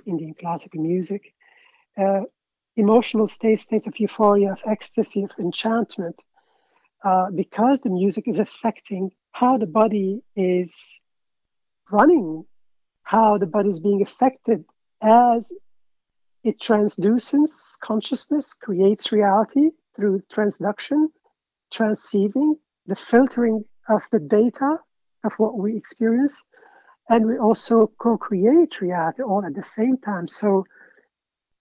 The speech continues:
the brain, the heart, and the entire body, the endocrine system, is involved in creating reality. It's not just dealing with reality. So that is the result of these modes.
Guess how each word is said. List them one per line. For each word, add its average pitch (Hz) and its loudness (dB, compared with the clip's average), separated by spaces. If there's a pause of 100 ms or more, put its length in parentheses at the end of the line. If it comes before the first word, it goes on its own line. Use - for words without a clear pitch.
(140)
the 226 0
brain, 220 0
the 175 -4
heart, 226 0
and 190 -4
the 208 -6
entire 220 -2
body, 208 -2
the 170 -6
endocrine 202 -4
system, - -4
is 202 -2
involved 208 -2
in 175 -6
creating 170 -8
reality. 151 -8 (920)
It's - -12
not 202 -4
just - -6
dealing 208 -2
with 156 -12
reality. 156 -8 (880)
So 214 4 (1000)
that 269 2 (1000)
is 214 0
the 226 -2
result 220 2
of 165 -6
these 202 -4
modes. 220 2